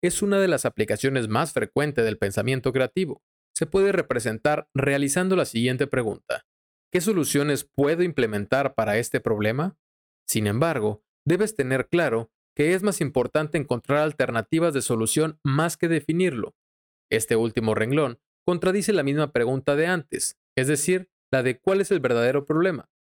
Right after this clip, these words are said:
Si definir el problema no es lo más importante, entonces mejor cambia la pregunta. Por ejemplo,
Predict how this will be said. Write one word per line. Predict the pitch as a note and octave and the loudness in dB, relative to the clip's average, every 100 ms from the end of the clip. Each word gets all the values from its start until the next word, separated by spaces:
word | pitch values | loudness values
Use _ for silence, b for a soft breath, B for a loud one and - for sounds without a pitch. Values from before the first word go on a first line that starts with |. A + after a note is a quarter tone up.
| _ _ _ | _ _ _
Si | D3+ | 0
definir | D3 C#3+ D#3+ F#3 | 0 2 0 2
el | G3+ | 2
problema | D3 C#3+ D3 B2 | 2 2 2 0
no | A#2 A#2 D3+ | 0 2 2
es | F3 | 2
lo | B2 | 2
más | A#2+ A#2 | 0 0
importante, | B2 B2+ C#3+ - F3 - A2+ - _ - | -2 -2 0 0 -2 -2 -4 -4 _ -6
entonces | D3+ F#3+ F#3+ E3 E3+ | -2 0 2 2 0
mejor | C#3+ - D3+ D3 | 0 2 0 0
cambia | C#3+ D3+ | 0 2
la | C#3+ - | 0 0
pregunta. | D3 F#3 F3 - - _ _ | 2 2 0 -6 -10 _ _
Por | - | -2
ejemplo, | A2 - - B2+ A#2 | 0 0 -2 0 -2